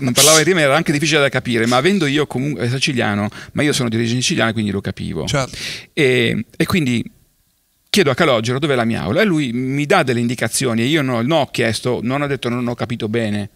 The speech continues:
Speaker 1: sono andato avanti e quindi sapevo che dovevo passare una certa porta, una porta a vetri,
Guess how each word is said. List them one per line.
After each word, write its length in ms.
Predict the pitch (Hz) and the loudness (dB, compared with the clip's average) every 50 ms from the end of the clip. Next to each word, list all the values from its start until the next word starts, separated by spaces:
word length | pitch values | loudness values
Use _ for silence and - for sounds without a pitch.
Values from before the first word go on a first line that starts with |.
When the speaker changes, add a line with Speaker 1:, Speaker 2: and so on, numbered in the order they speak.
| _ _ | _ _
Speaker 1:
sono 220 | - - 123 120 | -8 -4 -2 -2
andato 200 | 123 117 117 117 | -2 -2 -2 0
avanti 360 | 120 117 110 110 110 - 107 - - - - - _ _ _ | 0 0 0 -2 -4 -6 -8 -10 -12 -18 -20 -20 _ _ _
e 100 | _ - | _ -2
quindi 420 | 156 - 190 170 131 127 117 - - - | 0 0 0 0 0 -2 -4 -4 -6 -6
sapevo 300 | - - - 170 147 202 | -4 -2 -2 0 2 2
che 80 | 202 180 | 2 2
dovevo 220 | 165 147 147 139 | 0 0 0 0
passare 280 | - 135 139 - 160 151 | 0 -2 -2 -2 -2 0
una 120 | 143 127 | 0 0
certa 320 | 120 - 160 156 - 156 127 | 0 0 -2 0 0 -2 -2
porta, 480 | 120 110 92 87 95 - - 101 101 - - - - - - | -2 -4 -4 -4 -6 -4 -4 -4 -4 -6 -10 -18 -20 -12 -6
una 200 | 139 147 151 143 | -4 -2 -2 0
porta 840 | - 160 151 151 147 - 135 123 120 117 113 113 110 107 107 104 104 101 - - _ - - _ _ | 0 2 0 0 0 0 -2 0 0 0 0 0 0 0 0 -2 -2 -4 -6 -8 _ -20 -20 _ _
a 120 | - 127 127 | -2 -2 0
vetri, 500 | 117 117 104 98 - - 151 190 220 | 0 0 -2 -2 -2 -2 -2 -2 -2